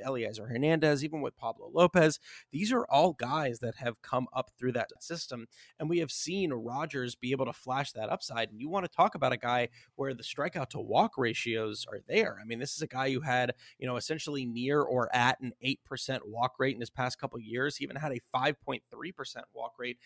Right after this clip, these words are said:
in twenty nineteen in a, uh, high A over a hundred and ten innings pitched. He's obviously showing some nice velocity in spring. So yeah, I'm, I'm, I'm pretty, uh, you know, we're talking more long-term, but for those who are listening too, like, his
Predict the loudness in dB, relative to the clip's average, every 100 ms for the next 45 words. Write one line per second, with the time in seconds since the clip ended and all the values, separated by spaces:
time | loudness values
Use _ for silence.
0 | -20 -14 -12 -6 -4 -2 -4 -6 -8 -6
1 | -4 -2 -4 -4 -2 0 0 -2 -2 0
2 | 2 2 2 2 2 0 0 -2 -4 -8
3 | -8 -4 -4 -4 -4 -6 -6 -12 -4 -4
4 | -2 -8 _ -20 -20 -20 -4 2 4 6
5 | 4 2 0 0 0 0 -2 -4 -2 0
6 | 0 -2 -2 0 0 0 -2 -2 -4 -6
7 | -6 -6 -2 0 0 -2 0 0 4 2
8 | 2 -4 -6 -6 -6 -4 -4 -2 -4 -4
9 | -6 -6 -4 -2 0 -2 -4 _ 0 6
10 | 8 6 6 8 8 6 4 2 0 2
11 | 2 -2 -2 0 0 2 0 0 -2 -6
12 | -4 -2 0 0 -2 _ _ _ _ -6
13 | -6